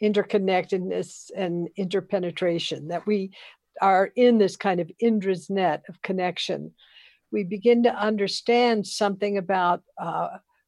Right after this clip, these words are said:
what Teilhard de Chardin, uh, talked about. He said, "You know, in the evolution of consciousness, the more consciousness there is, the more responsible we are."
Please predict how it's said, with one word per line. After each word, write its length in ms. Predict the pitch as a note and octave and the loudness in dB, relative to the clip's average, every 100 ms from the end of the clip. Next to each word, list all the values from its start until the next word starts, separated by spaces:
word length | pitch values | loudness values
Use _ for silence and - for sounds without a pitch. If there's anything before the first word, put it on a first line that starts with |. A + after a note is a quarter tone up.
| - | -4
what 140 | A3 | -2
Teilhard 440 | - A3 G#3 G#3 G3+ | 2 4 4 2 2
de 160 | F#3+ | -2
Chardin, 800 | F3+ F#3+ E3+ F#3 G3 F#3+ F#3 F3 - _ _ F3+ | -2 -4 -4 -4 -2 -2 -2 -6 -12 _ _ -10
uh, 100 | D#3+ - | -10 0
talked 280 | G#3 G#3 F#3 | 0 0 -2
about. 220 | F3 E3+ | -2 -2
He 100 | F3 | -6
said, 280 | G3 F3 F#3 | -6 -8 -8
"You 60 | |
know, 100 | F#3+ | -8
in 120 | E3+ | -6
the 140 | E3+ - | -8 -4
evolution 560 | A3 A3+ G#3+ G3 - F3 | 0 2 0 -2 -4 -10
of 140 | - | -10
consciousness, 800 | - G#3+ G#3 A3 - D#3 D3+ - | -4 -4 -2 -6 -6 -10 -10 -14
the 60 | F3+ | -12
more 500 | F3+ F#3 F3+ F3 F3+ _ - - _ | -6 -2 0 0 -2 _ -20 -20 _
consciousness 640 | - C4+ D4 A3+ - F#3 | -2 0 0 -2 -4 -6
there 220 | - F#3 E3 | -4 -2 0
is, 260 | E3 E3 _ _ _ _ _ - | -2 -4 _ _ _ _ _ -6
the 80 | G#3 | -2
more 340 | G3+ G#3+ G#3+ | 4 4 4
responsible 800 | G3 F#3+ - F#3 F#3 F3+ F3 F3 | 2 -4 0 0 0 -2 -6 -6
we 200 | D#3+ D#3 | -6 -8
are." 280 | C#2+ C2+ | -8 -10